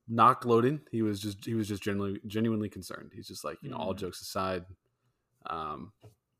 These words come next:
Speaker 2: Glad he
Speaker 1: hope
Speaker 2: called you.
Speaker 1: <laughs> Well, he didn't wanna call you. You know, we have, you know, we have, like, a unwritten rules of certain,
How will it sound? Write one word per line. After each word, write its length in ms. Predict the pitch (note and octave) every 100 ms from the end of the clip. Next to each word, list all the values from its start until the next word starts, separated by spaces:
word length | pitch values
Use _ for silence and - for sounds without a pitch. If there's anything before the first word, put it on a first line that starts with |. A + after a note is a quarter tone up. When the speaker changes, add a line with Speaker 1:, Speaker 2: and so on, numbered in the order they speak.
| _ _ -
Speaker 2:
Glad 140 | D#3+ E3
he 60 |
Speaker 1:
hope 60 | D#3+
Speaker 2:
called 220 | D3 C3+
you. 340 | A#2+ B2 A2 - - - - -
Speaker 1:
<laughs> 40 | A2 G#2+ - - - - - -
Well, 180 | E3+ D3
he 140 | D3
didn't 200 | F#3 F3+
wanna 160 | D#3+ C#3
call 280 | - C#3+ C3
you. 60 | C3
You 120 | F3
know, 240 | C#3+ C3 -
we 160 | F3 F3
have, 240 | F3 D3+ - _ -
you 140 | D3
know, 100 | C#3+
we 120 | C3+
have, 120 | D#3
like, 140 | C3 A#2
a 300 | G#2+ F#2+ F#2+ _ _ -
unwritten 460 | A#2+ B2 B2 A#2+ A2+
rules 420 | A#2+ A2+ G#2+ G2+
of 260 | G2+ F#2 - _ _ _ _ _
certain, 480 | - A2+ G#2+ G2+